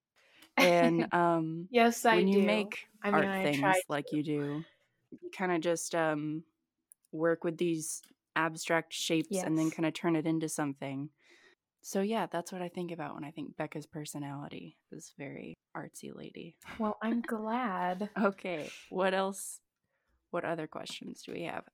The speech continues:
Speaker 1: Oh, your favorite
Speaker 2: Well,
Speaker 1: personality types.
Speaker 2: um, that would be your personality type.
Speaker 1: <laughs> Oh my gosh. <laughs>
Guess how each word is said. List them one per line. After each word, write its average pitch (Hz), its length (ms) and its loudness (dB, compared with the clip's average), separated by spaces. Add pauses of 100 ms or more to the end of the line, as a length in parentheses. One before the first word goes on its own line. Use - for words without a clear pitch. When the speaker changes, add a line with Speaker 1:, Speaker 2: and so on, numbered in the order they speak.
Speaker 1:
Oh, 175 340 8 (1300)
your 190 200 0
favorite 190 680 2
Speaker 2:
Well, 226 420 12
Speaker 1:
personality 175 680 -2
types. - 340 0
Speaker 2:
um, 202 760 6 (460)
that 202 220 2
would 240 220 4
be 302 240 8
your 202 260 6
personality 190 920 2
type. 180 440 0 (120)
Speaker 1:
<laughs> 311 180 -16
Oh 381 180 -4
my 370 120 -2 (120)
gosh. 349 560 -8 (960)
<laughs> - 160 -10